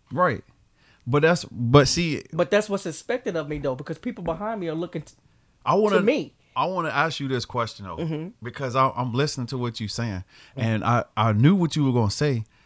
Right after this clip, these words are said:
Speaker 1: so I was gonna ask, who are you in regards to this curse?
Speaker 2: Ooh.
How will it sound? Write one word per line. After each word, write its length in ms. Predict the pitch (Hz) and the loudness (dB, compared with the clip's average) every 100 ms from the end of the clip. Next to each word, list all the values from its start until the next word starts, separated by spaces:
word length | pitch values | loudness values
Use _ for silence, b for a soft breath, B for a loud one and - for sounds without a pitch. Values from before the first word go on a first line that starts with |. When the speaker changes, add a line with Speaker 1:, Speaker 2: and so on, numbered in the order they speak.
| b - | b -10
Speaker 1:
so 180 | - | 2
I 60 | 131 | 4
was 120 | 131 | 4
gonna 200 | 113 104 | 2 4
ask, 360 | 143 151 120 - _ - - | 6 6 4 -4 _ -10 8
who 220 | - 226 214 | 10 10 8
are 80 | 156 | 6
you 240 | 151 143 | 6 4
in 120 | 123 | 2
regards 420 | 107 104 120 123 - | 0 -4 -4 -4 -4
to 100 | 104 | -6
this 220 | 101 - | -6 -8
curse? 420 | - 113 - - _ _ _ _ _ _ _ _ _ _ _ _ _ _ - _ _ _ _ _ _ _ _ _ _ b b b b b b b b b b b - | -12 -14 -14 -20 _ _ _ _ _ _ _ _ _ _ _ _ _ _ -20 _ _ _ _ _ _ _ _ _ _ b b b b b b b b b b b -12
Speaker 2:
Ooh. 220 | 202 139 | -10 -10